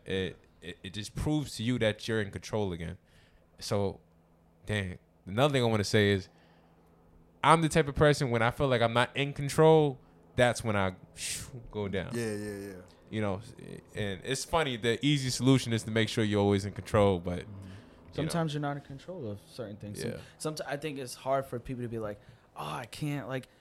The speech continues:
Speaker 3: I can't fix things." And sometimes you just gotta be like, "You know what? If it's meant to be, it's meant to be." And I feel like with situations where, like, people, you know, all of us,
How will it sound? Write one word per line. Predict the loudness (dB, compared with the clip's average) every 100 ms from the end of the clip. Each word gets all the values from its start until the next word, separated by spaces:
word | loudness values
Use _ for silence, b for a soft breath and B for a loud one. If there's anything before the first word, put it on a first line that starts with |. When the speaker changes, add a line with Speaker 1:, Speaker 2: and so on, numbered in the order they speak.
| b
Speaker 3:
I | -6
can't | -6 -6
fix | -10 -10 -8
things." | -8 -8 -8
And | -10
sometimes | -12 -10 -10 -10
you |
just | -12 -10
gotta | -10 -10
be | -10
like, | -10 -10
"You | -8
know | -4
what? | -2 -4 -10 _ _
If | -14 -10
it's | -10 -10 -8
meant | -8 -10
to | -12
be, | -12 -12 -12 -14
it's | -14
meant | -12 -12
to | -12
be." | -10 -10 -10 -14 b b b b
And | -6
I | -6
feel | -2 0
like | 0 -4
with | -6 -6
situations | -8 -8 -6 -6 -6 -8 -8
where, | -8
like, | -6 -8 -12 b b b -10
people, | -10 -8 -8 -8 -10
you | -10
know, | -6 -6 -6
all | -8
of | -6
us, | -8